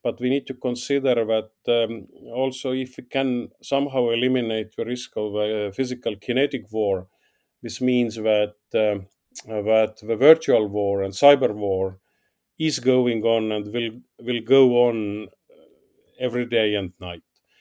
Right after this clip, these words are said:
So this sense also for globally, the understanding that cyber resilience is something what every country must do,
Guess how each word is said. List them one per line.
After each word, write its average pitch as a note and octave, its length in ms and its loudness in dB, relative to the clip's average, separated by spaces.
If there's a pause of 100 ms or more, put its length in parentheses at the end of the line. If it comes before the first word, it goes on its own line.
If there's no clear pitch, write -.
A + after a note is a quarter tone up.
(200)
So B2+ 180 -2
this C3 200 -2
sense D3 340 -2
also A#2+ 680 -2 (180)
for B2+ 320 -4
globally, C3 800 2
the A#2+ 140 -2
understanding B2+ 920 -2
that G#2 140 -8
cyber B2 360 -4
resilience A2 920 -6 (480)
is A2+ 160 -10
something B2+ 460 -2
what A2 160 -4
every A#2 220 -2
country A#2+ 400 -6
must B2 440 -4
do, G2 400 -6